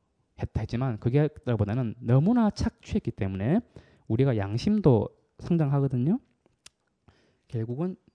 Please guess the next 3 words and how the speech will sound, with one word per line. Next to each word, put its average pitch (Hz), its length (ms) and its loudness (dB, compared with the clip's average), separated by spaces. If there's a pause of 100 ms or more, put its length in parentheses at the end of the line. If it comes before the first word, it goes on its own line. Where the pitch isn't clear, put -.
(260)
죄책감 117 960 0
때문에 170 600 2
결국은 107 520 -2